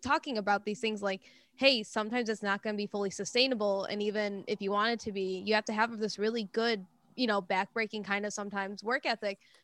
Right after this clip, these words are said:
but you can't kinda, like, put all one eggs in a basket and have it come out unless you get, like, super incredibly lucky, like a lot of these other legacy bands that we know of. And I think that's, like, a really important thing to highlight in general for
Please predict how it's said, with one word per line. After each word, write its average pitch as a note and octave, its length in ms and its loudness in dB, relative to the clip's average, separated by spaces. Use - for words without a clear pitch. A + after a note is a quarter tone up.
but A#3 120 0
you G#3+ 140 -8
can't A3+ 400 -2
kinda, A#3+ 180 -2
like, G#3+ 220 -4
put A3+ 120 2
all G#3 260 4
one G3 280 -6
eggs G3 260 -6
in F3+ 80 -6
a F3 40 -10
basket G3 600 -4
and F#3 480 -8
have A3 240 -2
it G#3 80 -8
come G3 180 -8
out F#3 300 -4
unless G#3 360 -8
you A#3 120 -4
get, A3+ 200 2
like, G#3+ 240 0
super B3 680 2
incredibly G#3+ 760 0
lucky, A#3 640 -8
like A3 120 -2
a A3+ 40 -2
lot G#3 200 0
of G#3 60 -6
these G#3+ 180 -8
other G#3 200 -2
legacy G3 420 -2
bands F#3 340 -4
that G#3 140 0
we F#3 140 -4
know F3+ 320 0
of. B3+ 260 2
And A3+ 120 2
I A3+ 80 4
think B3+ 180 -2
that's, B3 140 -2
like, A#3+ 120 -2
a A3+ 60 -2
really B3+ 380 0
important A3 480 -4
thing G#3 200 -4
to F#3+ 80 -2
highlight F#3 500 -4
in G#3 140 -4
general G3 420 -6
for G#3 280 -4